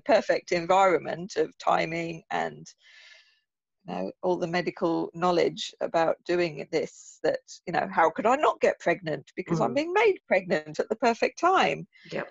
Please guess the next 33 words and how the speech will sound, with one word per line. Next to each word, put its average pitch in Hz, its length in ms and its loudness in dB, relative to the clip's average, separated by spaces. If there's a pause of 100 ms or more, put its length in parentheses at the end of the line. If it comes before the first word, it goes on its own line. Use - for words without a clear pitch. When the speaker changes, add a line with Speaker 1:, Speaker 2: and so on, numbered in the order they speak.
Speaker 1:
Um, - 480 0
so 220 120 2
yeah, 208 260 4
there 196 160 2
was 214 260 0 (140)
that, 175 300 2
and 185 100 -4
obviously 180 240 -2
knowing 170 400 0
the 170 80 0
money 170 260 0
that - 180 -6
goes 175 200 -2
behind 175 440 -4
it, - 180 -6 (260)
there's, 160 160 -6
Speaker 2:
Yep. 156 140 -10 (400)
Speaker 1:
and 151 120 -12
it's - 160 -18
like, 156 220 -8
"Right, 160 340 2
let's - 260 -8
do 160 240 -2
this." - 380 -8 (480)
Um, 165 420 -6 (1000)
Speaker 2:
Can 208 140 4
I 226 60 8
ask 226 220 4
how 208 200 6
many 214 260 8
attempts 190 640 2
it - 340 0
took - 400 2